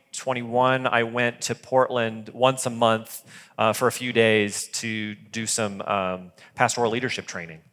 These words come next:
And I was a part of this group of guys, and there's six of us, and then we came from all different churches around the, the Covenant community. And we graduated at the end of twenty twenty-one, and we hadn't seen each other since. And so we all determined we would, we would meet up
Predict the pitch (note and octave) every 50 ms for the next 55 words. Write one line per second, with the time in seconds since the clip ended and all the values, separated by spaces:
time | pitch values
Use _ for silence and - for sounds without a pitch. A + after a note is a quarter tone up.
0 | _ _ _ _ _ _ _ _ _ _ _ - - - C3+ C#3+ D3 C3+ C#3+ C#3+
1 | D#3+ D#3+ D#3+ D3+ C#3 - - D3 D3+ C#3 B2+ A#2+ C3 C3 C3 C3+ C#3 A#2+ A#2+ A#2
2 | G#2+ - - C#3+ - - C3 A#2+ B2 B2 B2+ B2+ - B2 A#2+ A#2+ B2 A#2+ - B2+
3 | A#2+ A#2 A#2 A#2 A#2+ C3 C#3 B2+ B2+ A#2+ - - A#2+ A#2+ - A#2+ A2 A#2 A#2 A#2
4 | A2+ A2+ A2 G#2 - - - - - - _ - - A#2 A2+ G#2+ - C#3 A#2+ B2
5 | A#2 - - A#2+ A#2+ B2 A#2+ A2+ A2 A2+ A2+ G#2+ - - - - - _ _ _
6 | A#2+ B2 A#2+ A#2 A#2 A2+ A2+ A#2+ B2+ - C3+ C3 A#2 D3 D3 D#3 E3 D#3 C#3+ C3+
7 | C3 C3 C3 C#3+ C#3 C3+ B2+ - B2+ B2 A#2+ A#2+ - - C3+ C3 B2 A#2 - -
8 | A#2+ A#2 A#2 A#2+ B2+ B2+ B2+ B2 A#2+ A#2 A#2 B2 A#2+ C3+ C#3+ C#3+ C3 - - -
9 | - C#3+ D3 D3 C#3+ C3 - - A#2+ G#2+ G#2+ G2 - - - - C#3 C3 A2+ G#2
10 | G2 - - - - - - _ - - - - _ - A#2+ A#2+ - C3 B2 B2+
11 | B2 B2 B2 C3 C3+ C#3 C#3+ B2+ B2+ - - C3+ B2+ B2 A#2+ A#2+ A#2 A#2+ A#2 A2
12 | A2 G2+ G#2 A#2+ B2 A2+ A2 G#2 A2+ B2 C#3 C3+ C3 A#2+ A#2+ A#2 -